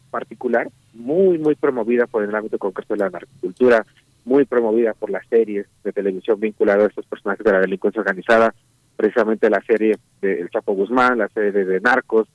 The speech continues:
nos presentan, eh, paragones con figuras muy semejantes que no lo hacen de forma concreta, pero que tienen la especificidad de mostrar quién era, eh, Genaro García Luna dentro de la estructura de esta administración del gobierno federal.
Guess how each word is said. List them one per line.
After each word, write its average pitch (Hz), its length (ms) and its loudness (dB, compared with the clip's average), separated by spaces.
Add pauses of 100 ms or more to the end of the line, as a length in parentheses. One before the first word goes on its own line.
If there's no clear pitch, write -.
(260)
nos 110 160 -2
presentan, 147 760 0
eh, 110 340 2
paragones 120 540 0
con 110 220 -4
figuras 131 500 0
muy 139 300 0
semejantes 131 680 -4 (440)
que 120 100 -2
no 139 180 4
lo 196 180 4
hacen 160 440 -2
de 123 120 0
forma 131 440 0
concreta, 123 580 0 (320)
pero 127 160 2
que 123 120 -4
tienen 190 580 0
la 117 60 2
especificidad 127 500 0
de 135 80 4
mostrar 123 460 -2 (360)
quién 147 300 0
era, 131 340 0
eh, 107 340 2
Genaro 120 320 0
García 113 300 0
Luna 113 220 0
dentro 117 240 2
de 120 60 0
la 110 40 0
estructura 117 540 -2 (360)
de 120 80 2
esta 131 140 0
administración 120 380 -2
del 123 100 0
gobierno 117 320 2
federal. 117 480 0